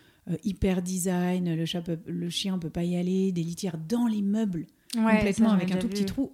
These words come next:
Speaker 2: Ouais.
Speaker 1: Attention à ça. C'est pas le sujet, mais c'est très important. Les odeurs restent à l'intérieur,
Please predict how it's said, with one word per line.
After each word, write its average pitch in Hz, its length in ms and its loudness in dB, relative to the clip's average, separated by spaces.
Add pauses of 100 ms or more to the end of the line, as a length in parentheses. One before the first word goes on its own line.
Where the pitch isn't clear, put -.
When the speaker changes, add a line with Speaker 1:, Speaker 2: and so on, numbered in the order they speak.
Speaker 2:
Ouais. 208 80 -2
Speaker 1:
Attention 196 420 0
à 196 60 -2
ça. 180 260 -4 (500)
C'est - 100 -20
pas - 80 -6
le 160 60 -4
sujet, 214 220 0
mais 175 80 2
c'est - 140 -10
très 220 260 -2
important. 175 340 -4 (380)
Les 180 160 -6
odeurs 180 240 -2
restent 175 260 -6
à 180 60 -2
l'intérieur, 170 480 -4